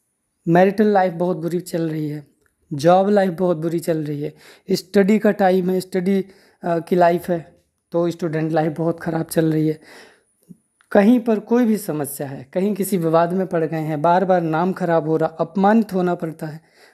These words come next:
घर के लोग आपस में प्रेम नहीं रखते, आपस में एक दूसरे के प्रति षड्यंत्र रचते रहते हैं,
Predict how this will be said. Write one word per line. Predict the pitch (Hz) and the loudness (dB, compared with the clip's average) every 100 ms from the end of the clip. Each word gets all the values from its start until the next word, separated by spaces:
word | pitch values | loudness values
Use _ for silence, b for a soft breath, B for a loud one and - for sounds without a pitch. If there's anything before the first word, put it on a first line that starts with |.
| b | b
घर | 160 185 | 2 2
के | 180 214 | 4 2
लोग | 202 185 | 4 2
आपस | 170 185 - | 0 -2 -6
में | 190 | -6
प्रेम | 185 185 | -2 -2
नहीं | 185 180 | -2 -2
रखते, | 170 160 - | -4 -6 -4
आपस | 151 147 175 185 | -4 -2 -4 -2
में | 175 | -2
एक | 156 | -2
दूसरे | 165 170 165 | -4 -2 -2
के | 160 | -2
प्रति | 170 165 165 | -4 -2 -2
षड्यंत्र | 156 151 156 160 156 | 0 2 2 0 0
रचते | 160 156 - 165 | 0 -2 0 2
रहते | 156 151 - | 2 -2 -8
हैं, | 160 | -10